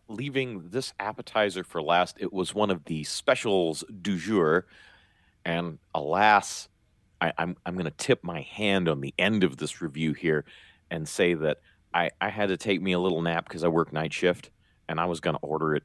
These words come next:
again today 'cause I had it yesterday, and sadly, it's, it's off the menu, and, and we may need to, need to talk about that in-house later, because what I had is the, quote, "mom's cream of mushroom soup."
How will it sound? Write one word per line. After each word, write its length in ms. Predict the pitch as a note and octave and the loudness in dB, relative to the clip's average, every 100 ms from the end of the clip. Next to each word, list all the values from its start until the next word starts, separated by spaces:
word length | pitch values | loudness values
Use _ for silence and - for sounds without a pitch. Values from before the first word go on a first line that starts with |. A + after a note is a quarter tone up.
| - | -6
again 540 | D2 A#1+ D2+ D2+ D2 - | -12 -6 -4 -4 -6 -10
today 520 | - C#2 D2 C#2+ B1+ - | -12 -6 -4 -4 -6 -10
'cause 160 | - | -8
I 60 | C#2 | -8
had 220 | D2 C2+ | -6 -8
it 120 | - | -6
yesterday, 720 | C#2+ C#2+ - C#2 - G#1 - _ _ _ _ _ - | -6 -8 -8 -10 -10 -10 -10 _ _ _ _ _ -12
and 220 | C#2+ - - _ | -10 -10 -18 _
sadly, 440 | - F2+ D#2+ D2 C2+ | -10 -4 -4 -4 -8
it's, 240 | - - - | -10 -20 -16
it's 160 | - - | -12 0
off 240 | E2 D#2 | 2 2
the 80 | - | -2
menu, 400 | C2+ D#2+ D2+ C2 | -8 -8 -8 -10
and, 140 | B1 B1 _ _ - | -12 -16 _ _ -20
and 100 | - _ _ _ | -20 _ _ _
we 120 | D3+ | -10
may 140 | F#2 C#2+ | -8 -8
need 200 | E2 - | -8 -10
to, 160 | - - _ _ - | -16 -16 _ _ -16
need 160 | D#2 - | -14 -14
to 60 | |
talk 300 | - E2+ D#2+ | -2 0 0
about 300 | B1 C#2+ C#2+ | -2 -6 -4
that 220 | D2+ C#2+ | -4 -4
in-house 560 | C#2+ C2+ - C#2+ - - | -4 -8 -4 -4 -4 -6
later, 240 | D#2+ D#2 | -4 -2
because 240 | - - - | -6 -10 4
what 160 | C#3 | 8
I 80 | D#3+ | 8
had 320 | C3+ A2+ D2+ - _ _ _ _ _ _ - | 10 8 6 -2 _ _ _ _ _ _ -10
is 140 | E2+ | -4
the, 140 | F#2 - | -2 0
quote, 360 | - A2+ - _ _ _ _ | 4 4 4 _ _ _ _
"mom's 600 | E2+ G2 A#2 C3 C3+ B2 | 2 4 6 4 0 -8
cream 280 | - - A2+ | -8 -4 -2
of 140 | G2+ F2 | -2 0
mushroom 480 | F2 - F#2 E2 | -2 -2 -8 -8
soup." 380 | D#2+ - D2+ _ | -8 -8 -8 _